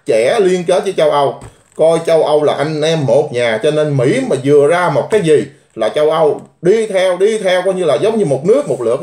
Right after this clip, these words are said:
không ai chống, các bạn thấy không? Mỹ vừa, vừa, vừa, vừa, Nga vừa tiến quân một cái thôi là đồng loạt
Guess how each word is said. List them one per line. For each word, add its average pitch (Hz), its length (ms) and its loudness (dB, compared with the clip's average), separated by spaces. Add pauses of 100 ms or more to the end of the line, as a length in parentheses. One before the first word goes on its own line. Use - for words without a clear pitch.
(120)
không 254 260 -2
ai 233 220 -4
chống, 262 300 -2
các 269 100 0
bạn 175 140 0
thấy 247 120 0
không? 220 120 -2 (540)
Mỹ 170 300 0
vừa, 185 340 2 (200)
vừa, 170 480 4 (100)
vừa, 165 320 2 (240)
vừa, 147 260 2 (380)
Nga 175 420 0
vừa 156 240 4
tiến 220 220 2
quân 196 140 0
một 139 180 -2
cái 214 180 -4
thôi 202 120 0
là 143 60 0
đồng 175 360 0
loạt 185 240 0